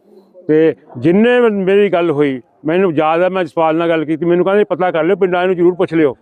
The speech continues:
ਤੇ ਮਾਂ, ਜਦ ਮੈਂ ਸਾਰੇ ਪਿੰਡ ਨੂੰ ਪੁੱਛ ਲਿਆ, ਇੱਕ ਬੰਦੇ ਨੇ ਵੀ ਇਹ ਨਹੀਂ ਗੱਲ ਕਹੀ। ਉਹ ਕਹਿੰਦੇ, "ਜੇ ਜੀ ਐਮ ਸਾਹਿਬ ਆ ਗਏ, ਸਮਝੋ ਸਾਰਾ ਨਗਰ ਹੀ ਆ ਗਿਆ ਤੁਹਾਡਾ, ਸਾਰੀ ਕੰਸਟੀਚੁਐਂਸੀ ਆ ਗਈ।" ਮਤਲਬ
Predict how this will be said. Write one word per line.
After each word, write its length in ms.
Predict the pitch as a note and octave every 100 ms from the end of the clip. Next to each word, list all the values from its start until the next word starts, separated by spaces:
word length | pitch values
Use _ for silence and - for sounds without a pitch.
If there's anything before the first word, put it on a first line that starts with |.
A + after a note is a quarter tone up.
| - - - _ - - - D3+
ਤੇ 400 | D#3 D#3 D3+ C#3+ - D3 C#3+ _ _ - C#3
ਮਾਂ, 240 | D#3+ G3+
ਜਦ 120 | G#3
ਮੈਂ 180 | A3 A#3
ਸਾਰੇ 300 | D#3+ F3+ A#3
ਪਿੰਡ 280 | G3 G#3+ F#3+
ਨੂੰ 100 | G#3
ਪੁੱਛ 180 | G3 E3
ਲਿਆ, 280 | D3+ D3+ F3 _ _ -
ਇੱਕ 220 | C4 D4+
ਬੰਦੇ 380 | B3+ A3 G3+ A#3+
ਨੇ 140 | C4
ਵੀ 120 | C4
ਇਹ 180 | C4 C4
ਨਹੀਂ 140 | B3+ G#3+
ਗੱਲ 180 | G3
ਕਹੀ। 200 | G3 F#3+
ਉਹ 100 | A3+
ਕਹਿੰਦੇ, 220 | A3+ A#3+ B3
"ਜੇ 100 | A#3
ਜੀ 200 | G3+ A3
ਐਮ 100 | A3+
ਸਾਹਿਬ 220 | G#3+ A3
ਆ 160 | G#3+
ਗਏ, 100 | A3
ਸਮਝੋ 240 | A3 A3+ A#3+
ਸਾਰਾ 220 | G#3 A#3
ਨਗਰ 260 | G#3 E3+ G3+
ਹੀ 80 |
ਆ 120 | F#3+ D3
ਗਿਆ 120 | C#3
ਤੁਹਾਡਾ, 260 | B2+ F#2+ - _ _ _ _
ਸਾਰੀ 320 | - G#3 C4
ਕੰਸਟੀਚੁਐਂਸੀ 640 | A3+ G#3 D3+ F#3+ A3+ E3 G#3
ਆ 120 | C#3+
ਗਈ।" 140 | B2+ C3+
ਮਤਲਬ 180 | F#3